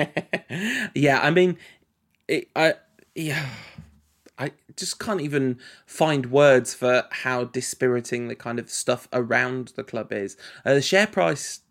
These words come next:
lots of press coverage of the share price dropping. How much of that is about the stock market? How much of that is about United's on-the-pitch performance? And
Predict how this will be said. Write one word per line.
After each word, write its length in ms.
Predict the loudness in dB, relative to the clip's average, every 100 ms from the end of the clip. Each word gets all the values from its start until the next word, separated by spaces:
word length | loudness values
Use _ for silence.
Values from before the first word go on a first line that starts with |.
| _ _ -6
lots 240 | -6 -6
of 200 | -10 -14 _
press 220 | -8 -8
coverage 380 | -6 -6 -6 -4
of 60 |
the 60 | -6
share 240 | -4 -4
price 320 | -4 -4 -6 -6
dropping. 520 | -10 -10 -10 -10 -12 _ -20 -20 -16
How 140 | -2 -2
much 220 | -2 -2
of 60 | 0
that 140 | 0
is 80 | 0
about 220 | 0 -2
the 60 | -2
stock 300 | -4 -4 -2
market? 420 | -4 -4 -2 -2
How 100 | -2
much 240 | -6 -8
of 80 | -4
that 160 | -4 -4
is 80 |
about 300 | -4 -2 -2
United's 440 | -2 -6 -6 -10 -10
on-the-pitch 520 | -6 -6 -4 -4 -6 -8
performance? 600 | -10 -8 -6 -8 -12 -14
And 160 | -16